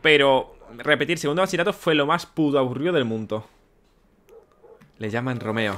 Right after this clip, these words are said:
Te digo, fue lo más puto absurdo del mundo porque nada más que tenía que ir encima a X clases a la semana y era puto ridículo, tío. Era, era ridiculísimo. Pero, bueno, era horrible. Era basura, tío.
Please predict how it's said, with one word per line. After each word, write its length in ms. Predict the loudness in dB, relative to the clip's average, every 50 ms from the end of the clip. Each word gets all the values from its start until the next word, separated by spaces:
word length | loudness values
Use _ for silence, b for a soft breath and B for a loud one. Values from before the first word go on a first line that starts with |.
| -4 -2
Te 60 | 2
digo, 160 | 4 4 4
fue 120 | 6 4
lo 80 | 4 4
más 180 | 4 4 2 2
puto 280 | 0 -2 0 4 4
absurdo 340 | 4 4 4 0 0 2 4
del 100 | 4 2
mundo 200 | 2 0 0 0
porque 240 | 0 0 0 0 0
nada 100 | 2 2
más 100 | 0 0
que 80 | 0
tenía 200 | -2 -2 -2 -2 0
que 80 | 0
ir 60 | 0 0
encima 300 | -2 -2 -2 0 2 2
a 80 | 4
X 140 | 4 2 0
clases 360 | 2 4 2 4 4 2 2
a 120 | 2 4 6
la 120 | 6 6
semana 440 | 6 4 2 2 2 2 2 0 -2 B B B B B B B
y 100 | -2 2
era 180 | 4 4 4 4
puto 180 | 2 2 2
ridículo, 420 | 2 2 2 2 2 2 2 0 2
tío. 140 | 2 2
Era, 140 | 4 4 4
era 240 | 4 4 4 4 4
ridiculísimo. 560 | 4 0 -2 -2 0 0 0 -2 -4 -8 -14 -16 -18 -18 -10 -6
Pero, 180 | -4 -4 -4 -4
bueno, 200 | -6 -10 -8 -6
era 240 | 0 2 2 2 2 0 0
horrible. 460 | 2 2 4 4 4 2 2 0 -2 -2
Era 140 | 0 2 2
basura, 380 | 2 2 0 -2 -4 -2 -2
tío. 100 | -2 -4